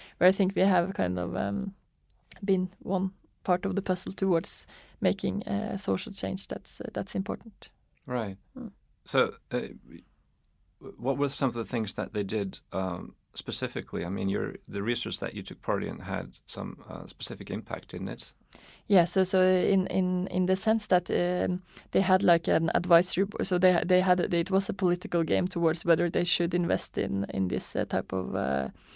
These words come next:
Speaker 1: care for, for newborns
Speaker 2: Mm.
Speaker 1: in Nepal. And, and they had, like, an, um,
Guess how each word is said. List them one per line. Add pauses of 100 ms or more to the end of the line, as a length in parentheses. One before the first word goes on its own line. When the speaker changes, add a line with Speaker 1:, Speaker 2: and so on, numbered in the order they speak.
(300)
Speaker 1:
care
for,
for
newborns
Speaker 2:
Mm. (160)
Speaker 1:
in
Nepal.
And, (300)
and
they
had,
like,
an,
um,